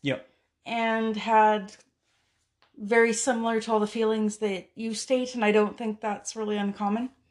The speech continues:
Speaker 2: But I don't fear death, and I absolutely, um, like, actually truly mean it. And I think it's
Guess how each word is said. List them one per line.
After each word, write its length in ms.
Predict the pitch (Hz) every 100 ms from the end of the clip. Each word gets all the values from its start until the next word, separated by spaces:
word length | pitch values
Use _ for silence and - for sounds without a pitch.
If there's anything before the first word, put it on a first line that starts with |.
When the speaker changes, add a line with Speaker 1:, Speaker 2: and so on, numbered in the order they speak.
| _ _ _ - - -
Speaker 2:
But 100 | 240
I 80 | 254
don't 200 | 285 214
fear 380 | - 240 226 240
death, 320 | 262 285 -
and 100 | 226
I 180 | 220 208
absolutely, 1120 | 208 208 - 226 220 220 - 220 214 208 -
um, 640 | 208 202 196 190 190 175 - _ _ _ _ _ _ _ _ _ _ _ _ _ _ _ _ -
like, 280 | 220 202 190
actually 460 | 208 208 - 220
truly 380 | 208 220 202 208
mean 200 | 208 226
it. 140 | 269 - _ - - _
And 560 | 220 220 220 214 214 -
I 100 | 202
think 340 | 233 - 285 320
it's 180 | 381